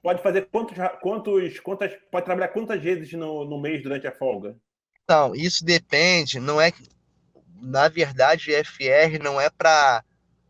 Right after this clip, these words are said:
Speaker 2: pro servidor fazer, é quando existe uma demanda
Speaker 1: Ah, ok,
Speaker 2: ah,
Speaker 1: ok.
Speaker 2: de uma mão de obra maior, por exemplo, vou dar um exemplo. É, vai ter um comício, vai ter alguma coisa do presidente, e, tipo, se aumentar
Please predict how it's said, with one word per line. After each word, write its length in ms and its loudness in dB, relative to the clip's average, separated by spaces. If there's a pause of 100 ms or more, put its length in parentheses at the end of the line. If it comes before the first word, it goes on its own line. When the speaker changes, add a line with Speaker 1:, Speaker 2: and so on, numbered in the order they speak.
(520)
Speaker 2:
pro 140 -4
servidor 680 -2
fazer, 560 0 (260)
é 120 0
quando 280 -2
existe 420 -4
uma 180 4
demanda 720 0
Speaker 1:
Ah, 380 0
ok, 580 -4
Speaker 2:
ah, 120 0 (120)
Speaker 1:
ok. 340 -8
Speaker 2:
de 120 -8
uma 180 2
mão 240 -10
de 140 2
obra 340 6
maior, 600 4
por 140 -2
exemplo, 320 -4
vou 100 -6
dar 100 0
um 60 2
exemplo. 580 -4 (460)
É, 380 8 (240)
vai 180 2
ter 280 -4
um 120 0
comício, 840 -2
vai 140 2
ter 260 -2
alguma 360 2
coisa 360 -2
do 100 -10
presidente, 840 0
e, 40 -6
tipo, 180 -16
se 100 -4
aumentar 680 2